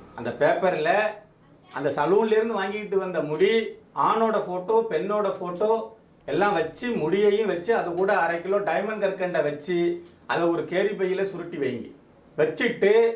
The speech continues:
முருங்கை மரம் இருக்கு இல்லையா, அந்த முருங்கை மரத்தினுடைய அடியில இந்த பொட்டலத்தை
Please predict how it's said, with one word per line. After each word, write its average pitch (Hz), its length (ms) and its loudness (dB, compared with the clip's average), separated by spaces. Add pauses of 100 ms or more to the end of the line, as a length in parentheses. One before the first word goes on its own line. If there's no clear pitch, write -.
(480)
முருங்கை 285 380 4
மரம் 277 200 2
இருக்கு 247 220 -6
இல்லையா, 233 260 0 (600)
அந்த 185 200 -4
முருங்கை 240 320 2
மரத்தினுடைய 233 500 0 (100)
அடியில 180 340 -2 (560)
இந்த - 140 -2 (120)
பொட்டலத்தை 214 460 0